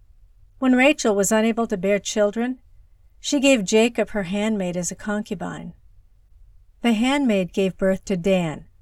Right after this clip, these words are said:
whose name means "to do justice," and Rachel said, "God has judged me, and has also heard my voice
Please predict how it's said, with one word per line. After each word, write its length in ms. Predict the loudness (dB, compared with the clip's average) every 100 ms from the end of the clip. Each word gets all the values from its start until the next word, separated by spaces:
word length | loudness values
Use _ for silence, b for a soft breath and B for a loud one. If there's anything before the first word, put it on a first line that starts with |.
| -20 -10 -2
whose 220 | 0 2
name 360 | 2 2 2
means 360 | 0 0 -2 -4
"to 140 | -4
do 160 | -2 -2
justice," 760 | -2 -2 -2 -4 -6 -10 -12 -14 _ -20 _
and 160 | -2 2
Rachel 360 | 2 0 -2 -4
said, 400 | -2 -4 -4 -10 -20 -20 -20 -20 _
"God 320 | 4 6 4
has 240 | 0 -4 -4
judged 500 | 0 0 0 -6 -8
me, 260 | -8 -10 -18 _ _ _ _
and 160 | -2 2
has 200 | 2 2
also 440 | 2 0 0 -2
heard 280 | -2 -2 -2
my 220 | -2 -2
voice 600 | -2 -4 -4 -4 -6 -8